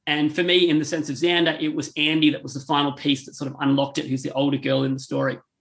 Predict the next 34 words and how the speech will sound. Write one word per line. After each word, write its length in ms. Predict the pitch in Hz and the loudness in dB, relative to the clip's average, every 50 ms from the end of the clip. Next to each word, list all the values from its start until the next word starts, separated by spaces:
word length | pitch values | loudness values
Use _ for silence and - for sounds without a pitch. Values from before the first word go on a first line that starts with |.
| _ _ _ _ _ - - _ _ - | _ _ _ _ _ -20 -20 _ _ -6
Um, 140 | 131 135 135 143 | -6 -4 0 2
and 100 | 147 147 | 2 4
then 100 | 147 147 | 4 2
I 60 | 143 | 2
started 480 | 139 - 151 139 139 135 135 135 - _ _ _ _ _ _ _ _ | 2 2 2 2 2 2 0 -4 -8 _ _ _ _ _ _ _ _
putting 240 | - 170 156 143 135 | 0 2 2 4 4
words 260 | 139 139 139 139 135 | 4 2 0 0 0
on 140 | 139 139 139 | -2 -4 -4
page. 580 | 135 - 139 139 131 - - - - - - _ _ - - - - | -6 -6 -6 -6 -6 -6 -10 -12 -14 -14 -16 _ _ -20 -20 -14 -4
And 120 | - - 156 | -2 2 2
that's 180 | 175 175 170 | 2 2 0
kind 300 | - - - 185 180 175 | -4 0 2 2 4 4
of 60 | 170 165 | 4 4
my 160 | 156 147 139 | 2 2 0
process, 560 | - - 139 139 143 - 156 139 135 - - _ _ - | 0 0 0 0 0 0 -2 -2 -2 -6 -12 _ _ -6
uh, 180 | 135 135 139 | -4 -2 0
when 140 | 131 143 139 | 0 0 2
I 60 | 135 | 2
write, 280 | 135 135 143 139 139 151 | 2 2 2 2 4 4
and 80 | 151 151 | 4 4
then 100 | 151 147 | 4 2
I'll 100 | 143 139 | 0 0
find 300 | - - 147 143 139 139 | -2 -2 0 2 2 2
the 80 | 135 | 0
rest 280 | 135 139 123 - - 151 | 0 -2 -2 -4 -6 -6
of 80 | 139 | -6
it, 180 | 139 135 135 _ _ _ _ _ _ _ - | -6 -8 -10 _ _ _ _ _ _ _ -6
um, 440 | 139 131 127 127 127 135 - - - _ _ | -4 -4 -4 -4 -6 -8 -12 -14 -18 _ _
you 80 | - 131 | 0 0
know, 100 | 135 131 | 2 2
when 140 | 139 135 | 0 0
I'm 140 | 131 135 135 | 2 2 2
writing. 280 | 139 139 135 139 139 135 | 2 2 2 2 0 0
But 200 | 147 151 - | 0 -2 -2